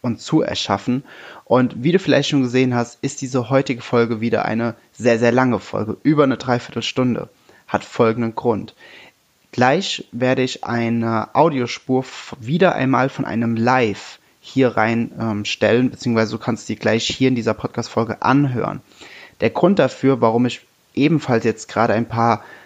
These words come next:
ich sag mal, Podcast-Folgen über die aktuelle Situation mache, ist folgender Grund.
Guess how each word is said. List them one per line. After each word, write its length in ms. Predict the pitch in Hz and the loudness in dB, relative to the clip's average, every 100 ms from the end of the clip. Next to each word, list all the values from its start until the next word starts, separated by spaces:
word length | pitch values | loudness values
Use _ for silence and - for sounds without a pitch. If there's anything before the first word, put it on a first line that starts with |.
| _ | _
ich 60 | - | -6
sag 180 | 113 - | -2 0
mal, 80 | |
Podcast-Folgen 1080 | 110 - 160 - 127 - - 113 117 127 127 - | 0 0 -4 -2 -6 -6 -2 2 2 2 -4 0
über 560 | 151 151 147 143 127 - - | 0 4 4 4 0 -6 -14
die 80 | - | -8
aktuelle 380 | 143 - 160 143 | -8 -6 -4 -4
Situation 560 | 135 135 120 - 120 | -4 -6 -6 -2 0
mache, 280 | 120 147 - | 0 0 -2
ist 180 | - - | -4 -10
folgender 500 | - 131 123 139 127 | -2 2 2 2 -2
Grund. 400 | - 151 113 | 0 0 0